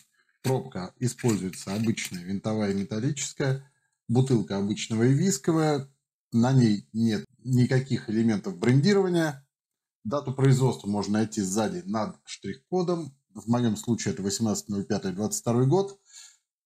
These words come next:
Купил я эту бутылку примерно рублей за шестьсот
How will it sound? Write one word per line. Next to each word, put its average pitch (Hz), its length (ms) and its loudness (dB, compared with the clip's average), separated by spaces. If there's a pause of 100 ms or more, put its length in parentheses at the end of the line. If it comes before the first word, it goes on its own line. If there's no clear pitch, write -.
(1160)
Купил 156 340 4
я 113 120 4
эту 98 140 -4
бутылку 110 440 -2
примерно 104 480 0
рублей 104 280 2
за 95 140 -2
шестьсот - 600 -2